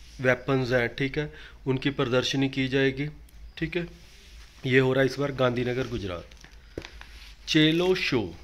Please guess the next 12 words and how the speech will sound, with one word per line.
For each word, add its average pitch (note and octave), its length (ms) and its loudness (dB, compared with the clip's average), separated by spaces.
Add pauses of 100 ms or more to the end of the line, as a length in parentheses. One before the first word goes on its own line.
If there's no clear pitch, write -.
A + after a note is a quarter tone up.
(120)
चेलो D3+ 340 4
शो E3+ 240 2
मूवी C#3+ 340 2
एक्टर C3+ 280 0
राहुल B2+ 340 0
कोहली C3 300 0
passed G2+ 400 -4
away E2+ 180 -8 (460)
at C3 220 6
the C#3 120 0
age G#2+ 280 0
of, F2+ 120 -6